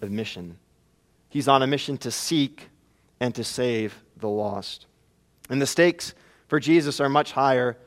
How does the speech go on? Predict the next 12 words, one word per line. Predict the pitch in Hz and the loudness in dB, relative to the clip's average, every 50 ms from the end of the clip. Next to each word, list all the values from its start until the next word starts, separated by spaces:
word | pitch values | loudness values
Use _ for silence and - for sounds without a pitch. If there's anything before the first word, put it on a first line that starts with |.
| _ _ - | _ _ -10
than | - 127 | -6 -6
the | 127 113 | -6 -6
stakes | - - 139 135 131 - - | -2 0 2 2 2 0 -2
in | 117 117 | -4 -4
the | 113 | -4
cave | - - 123 127 123 107 | -4 -2 0 0 0 0
rescue. | 117 113 - - 127 120 | -2 -6 -6 -6 -8 -8
It's | - - | -2 0
not | 151 147 147 | 0 0 2
just | - 139 123 - - - - - _ _ - | 0 -2 -2 -2 -6 -16 -20 -20 _ _ 0
physical | - 170 151 151 143 - 117 113 | 0 2 2 2 0 0 -2 -2
death. | 101 110 107 104 107 - - _ | 0 0 0 0 0 -2 -6 _